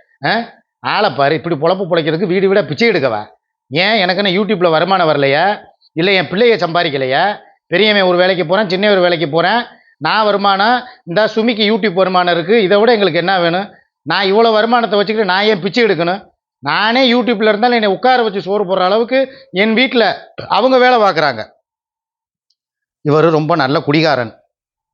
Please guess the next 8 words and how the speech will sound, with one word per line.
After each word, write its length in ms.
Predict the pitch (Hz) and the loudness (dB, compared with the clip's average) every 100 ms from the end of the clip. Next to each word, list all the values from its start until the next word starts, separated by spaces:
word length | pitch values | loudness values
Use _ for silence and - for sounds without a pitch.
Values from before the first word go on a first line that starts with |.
| _ _ - | _ _ -10
கூத்தியா 280 | 165 185 165 | -4 2 2
கூட 140 | 143 135 | 2 -2
மாத்திரம் 360 | 131 135 139 | -2 -4 -2
தான் 100 | 175 | -4
குடிச்சு 240 | 147 135 123 | -6 -8 -10
கும்மாளம் 320 | 135 156 139 | -4 -2 0
அடிப்பாரு. 320 | 113 101 107 - - | -2 -4 -8 -10 -14
ம்ம். 400 | 123 - 151 113 | -14 -8 -6 -6